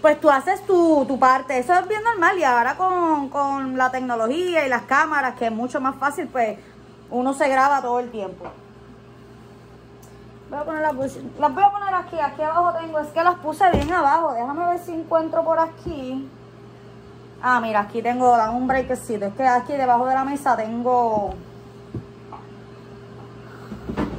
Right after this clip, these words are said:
unos bowls donde guardo mercancía. Dame un brequecito.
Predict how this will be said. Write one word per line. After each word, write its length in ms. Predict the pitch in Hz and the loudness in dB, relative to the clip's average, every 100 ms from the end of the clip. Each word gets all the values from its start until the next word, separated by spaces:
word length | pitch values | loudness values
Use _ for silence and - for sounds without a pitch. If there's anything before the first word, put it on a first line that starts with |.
| - - - - - | -12 -16 -4 -4 0
unos 420 | 254 277 294 233 | 2 4 4 4
bowls 680 | 214 311 269 233 247 247 - - - - - - - - - - - - - - - - - | 4 6 4 2 -2 -8 -14 -16 -16 -18 -18 -18 -18 -18 -18 -18 -18 -16 -16 -16 -16 -16 0
donde 300 | 254 254 254 | 2 2 0
guardo 460 | 233 240 262 285 311 | 4 6 6 0 -2
mercancía. 1120 | 339 349 339 330 - - 330 - 226 226 254 - - - - - - - - - - - - - - - - - - - - - - - - - | -2 0 2 2 2 -2 0 0 0 -4 -6 -10 -18 -20 -20 -20 -20 -20 -20 -20 -10 -8 -8 -10 -18 -20 -20 -18 -18 -18 -18 -20 -20 -20 -16 -4
Dame 140 | 214 | -2
un 60 | 220 | 2
brequecito. 580 | 226 226 214 - 185 | 2 0 -4 -6 -8